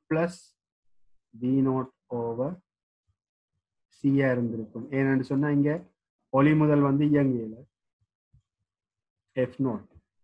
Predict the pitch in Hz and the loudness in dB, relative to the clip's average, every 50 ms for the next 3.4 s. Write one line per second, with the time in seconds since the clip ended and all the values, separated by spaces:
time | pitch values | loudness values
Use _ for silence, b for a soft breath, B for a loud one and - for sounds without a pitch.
0 | _ _ _ _ _ _ - 117 123 123 127 139 135 - 147 131 131 131 151 160 | _ _ _ _ _ _ -8 -4 -2 0 0 0 0 0 0 0 2 2 2 2
1 | 160 170 170 160 143 - 143 139 143 143 139 139 143 151 156 151 160 156 147 135 | 2 2 2 2 2 2 2 2 2 2 2 2 2 2 2 0 0 0 0 0
2 | 131 131 135 135 131 127 - 135 131 127 127 127 123 127 127 120 117 117 - 120 | 0 0 0 0 -2 -2 -2 -2 -2 -2 -2 -2 -4 -6 -8 -8 -8 -10 -12 -10
3 | 117 127 127 - 123 202 - | -10 -10 -10 -10 -12 -14 -14